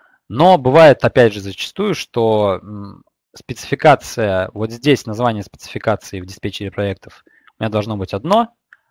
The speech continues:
а здесь в заголовке что-то другое написано. Вот, поэтому, а, тоже, э, выход из этой ситуации есть.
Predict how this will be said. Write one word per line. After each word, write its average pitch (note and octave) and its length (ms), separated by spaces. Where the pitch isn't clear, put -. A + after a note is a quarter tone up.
а A2+ 480
здесь A#2 580
в A2 520
заголовке A2 800
что-то C3+ 280
другое A2 400
написано. F#2+ 540
Вот, F#2+ 260
поэтому, D3+ 640
а, A2 200
тоже, A#2 360
э, G#2 540
выход A2 380
из G#2+ 80
этой G2+ 180
ситуации - 480
есть. G#3 380